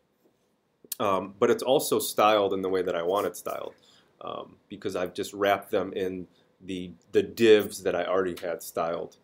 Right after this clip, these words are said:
Um, so I'm gonna do the same thing for footer area two. Um, I believe footer, footer area two was,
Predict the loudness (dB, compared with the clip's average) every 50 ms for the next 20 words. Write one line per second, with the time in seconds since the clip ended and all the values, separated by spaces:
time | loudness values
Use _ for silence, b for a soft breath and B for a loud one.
0 | B B B B B B B B B B 0 4 4 4 4 2 2 2 4 4
1 | 6 4 4 2 2 0 0 0 -2 0 2 2 2 2 0 0 0 2 2 2
2 | 0 -2 -6 -6 -2 -2 2 4 4 4 4 2 0 0 0 -2 -4 -6 -8 -12
3 | -10 -4 0 0 0 0 0 -4 -8 -10 _ _ _ _ -10 -8 -6 -6 -6 -6
4 | -8 -10 -12 -8 -6 -6 -4 -4 -4 -6 -6 -8 -10 -12 -10 -8 -8 -6 -6 -8
5 | -10 -14 -12 -10 -8 -6 -4 -2 -2 -2 -2 -2 -4 -6 -8 -10 -14 -14 -12 -10
6 | -10 -10 -8 -6 -4 -2 -2 0 -2 -2 -4 -6 -8 -14 -20